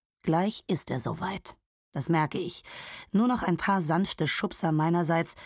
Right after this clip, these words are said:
dann explodiert der Typ und ich hab alles, was ich brauche. Er schnieft und schlägt sich mit der geballten Faust seitlich auf die Nase. Vermutlich ein Abwischversuch, der aber eher als Boxhieb ins eigene Gesicht endet.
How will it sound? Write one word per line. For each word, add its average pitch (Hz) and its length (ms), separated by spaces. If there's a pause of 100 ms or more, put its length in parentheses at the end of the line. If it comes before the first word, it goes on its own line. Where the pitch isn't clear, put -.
(300)
dann 170 180
explodiert 165 680
der 131 140
Typ - 300 (340)
und 147 140
ich 139 160
hab 143 160
alles, 156 340
was 135 140
ich - 160
brauche. - 320 (880)
Er 170 80
schnieft 214 440 (340)
und 156 120
schlägt - 300
sich - 180
mit 160 120
der 147 80
geballten 156 420
Faust 156 400
seitlich 156 480
auf 147 100
die 160 140
Nase. 143 420 (520)
Vermutlich 170 580
ein - 180
Abwischversuch, - 1000 (340)
der 160 160
aber 156 200
eher 160 280
als - 160
Boxhieb - 560
ins 147 200
eigene 151 340
Gesicht 151 420
endet. 127 480